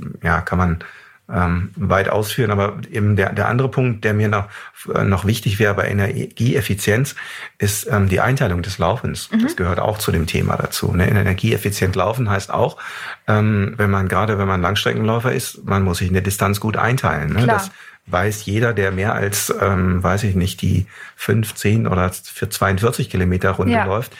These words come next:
Speaker 1: Je länger die Strecke läuft, desto bewusster wird einem das. Aber es muss einem auch bewusst sein, wenn man die abendliche fünf Kilometer Runde macht, ne? Also
Speaker 2: Klar.
Speaker 1: Energie einteilen heißt, das, den Lauf sinnvoll einzuteilen. Also sprich, tatsächlich langsam loszulaufen,
Speaker 2: Mhm.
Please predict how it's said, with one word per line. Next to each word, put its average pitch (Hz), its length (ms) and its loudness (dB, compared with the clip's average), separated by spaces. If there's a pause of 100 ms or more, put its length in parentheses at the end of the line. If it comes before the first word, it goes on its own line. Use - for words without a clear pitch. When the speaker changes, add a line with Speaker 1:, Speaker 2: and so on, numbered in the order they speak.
(200)
Speaker 1:
Je - 120 -6
länger 101 280 2
die 95 140 0
Strecke 107 320 2
läuft, 113 320 0
desto 101 280 0
bewusster 104 600 0
wird 147 200 0
einem 101 220 2
das. 110 220 0 (340)
Aber 117 140 2
es 107 80 2
muss 139 160 4
einem 117 180 2
auch - 200 0
bewusst 165 420 -2
sein, 147 340 2
wenn 120 140 2
man 120 180 2
die 110 140 0
abendliche 117 600 0
fünf 123 300 -2
Kilometer 110 380 4
Runde 78 260 -2
macht, 78 320 -2
ne? 98 220 4
Also 101 260 2
Speaker 2:
Klar. 107 300 0 (100)
Speaker 1:
Energie 98 380 2
einteilen 117 500 2
heißt, 113 320 0 (160)
das, - 320 -4
den 107 160 0
Lauf 110 320 2
sinnvoll 127 600 2
einzuteilen. 104 640 0
Also 92 180 0
sprich, 131 380 0 (320)
tatsächlich 104 500 2
langsam 113 600 2
loszulaufen, 160 880 2
Speaker 2:
Mhm. 202 380 0